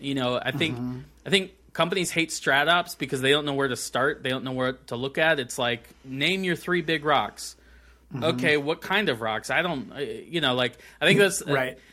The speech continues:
Speaker 1: I, I hear all the time, they're like, "Strat ops are useless because we talked about a lot of stuff for two days and then nothing changed." And
Speaker 2: <laughs>
Speaker 1: so, again, that's kind of a process problem there, right? So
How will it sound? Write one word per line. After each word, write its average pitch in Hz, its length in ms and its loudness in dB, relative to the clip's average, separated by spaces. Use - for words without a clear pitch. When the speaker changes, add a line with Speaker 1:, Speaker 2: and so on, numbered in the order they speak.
Speaker 1:
I, 156 220 0
I 170 40 0
hear 185 180 6
all 175 80 6
the 165 80 2
time, 160 220 2
they're 147 100 4
like, 135 200 4
"Strat 175 340 2
ops 175 260 4
are 147 80 2
useless 143 580 0
because 123 260 -2
we 127 100 -2
talked 143 300 2
about 135 200 2
a 131 60 0
lot 131 180 2
of 123 80 -2
stuff 135 240 -2
for 135 100 -6
two 131 160 -8
days 123 280 0
and 120 100 -8
then 117 100 -4
nothing 117 340 -6
changed." - 420 -12
And 196 120 8
Speaker 2:
<laughs> 240 160 4
Speaker 1:
so, 147 400 6
again, 156 460 2
that's 151 180 2
kind 175 240 2
of 156 160 2
a 147 60 4
process 151 580 0
problem 123 540 -2
there, 110 200 -4
right? 127 360 0
So 143 380 2